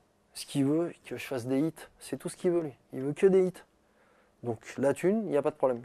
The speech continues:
il paye. Mais il faut que je fasse des hits. Moi, c'est ça mon boulot. Donc tu me laisses les scuds, tu me laisses écouter, puis je te dirai demain. » Et le lendemain matin, il m'appelle et il me dit, « Je prends tout. » Et il m'a donné, mais genre, je sais pas, huit mille dollars,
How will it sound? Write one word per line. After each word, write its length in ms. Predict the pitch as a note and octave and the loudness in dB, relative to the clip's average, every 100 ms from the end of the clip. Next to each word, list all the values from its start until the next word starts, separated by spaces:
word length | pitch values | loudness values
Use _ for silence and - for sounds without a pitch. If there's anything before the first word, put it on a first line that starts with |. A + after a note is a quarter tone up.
| - | -8
il 100 | D3+ | 2
paye. 240 | C#3+ C3 _ _ | 2 2 _ _
Mais 100 | B2 | -6
il 80 | B2 | -4
faut 160 | - D3+ | -4 -6
que 60 | |
je 60 | - | 0
fasse 180 | C#3 B2+ | 0 2
des 120 | B2 | 0
hits. 160 | A2+ - _ - | -2 -10 _ -2
Moi, 160 | D3+ | 0
c'est 160 | D3+ C3+ | 0 0
ça 140 | - | 2
mon 140 | C3+ B2 | 2 2
boulot. 200 | A#2+ - - | -2 -6 -14
Donc 100 | G#2+ | -12
tu 120 | - | -6
me 60 | A2+ | -2
laisses 160 | A#2+ - | -2 -4
les 80 | |
scuds, 260 | A2 E3 A3 | 0 4 4
tu 120 | - | 4
me 60 | C#3 | -4
laisses 160 | B2+ | -4
écouter, 320 | B2 C3+ G#3+ A#3 | -6 -6 -4 -2
puis 120 | A#3 | 0
je 60 | |
te 60 | G#3+ | 4
dirai 220 | F#3 E3+ | 6 6
demain. » 160 | D3 - _ - - - - - | 4 0 _ -18 -16 -14 -16 2
Et 60 | C3 | 8
le 40 | |
lendemain 200 | C3 C3 | 10 10
matin, 240 | B2 A#2+ G3 | 10 8 8
il 60 | |
m'appelle 280 | D#3+ B2+ F#3+ | 6 6 4
et 20 | |
il 60 | D#3+ | 4
me 60 | C#3 | 0
dit, « 60 | |
Je 60 | - | 0
prends 120 | C3+ | -4
tout. » 120 | - - _ _ _ _ _ _ _ _ _ _ _ _ _ _ _ - | -4 -16 _ _ _ _ _ _ _ _ _ _ _ _ _ _ _ -14
Et 40 | |
il 60 | A#2 | -10
m'a 140 | A2+ | -6
donné, 300 | A2 A2+ D#3 | -2 0 2
mais 160 | E3 B2 | 2 0
genre, 240 | B2+ A#2+ - | -4 -8 -12
je 60 | |
sais 60 | - | -4
pas, 140 | D3 C#3+ | 0 2
huit 160 | B2+ | 2
mille 200 | C#3+ C#3 | 0 0
dollars, 240 | D#3+ F3+ | 2 0